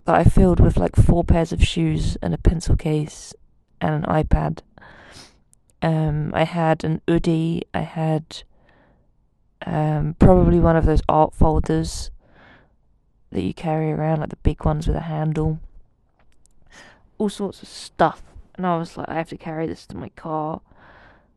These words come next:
And my car wasn't parked out the front because it was too busy, so it was parked, like, you had to go out the front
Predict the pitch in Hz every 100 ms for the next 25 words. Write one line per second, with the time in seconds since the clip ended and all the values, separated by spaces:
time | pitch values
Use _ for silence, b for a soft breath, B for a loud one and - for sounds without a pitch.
0 | _ - 175 165 165 - 196 185 175 185
1 | 180 - 185 175 - 175 - 180 - 190
2 | 175 - - 190 175 175 170 185 165 -
3 | - 175 180 190 165 175 - 156 151 156
4 | b b b b b b _ - 180 165
5 | 170 - 170 160 - - 160 151 - _
6 | _ _ _ - 170 - - - 185 -
7 | 190 175 156 156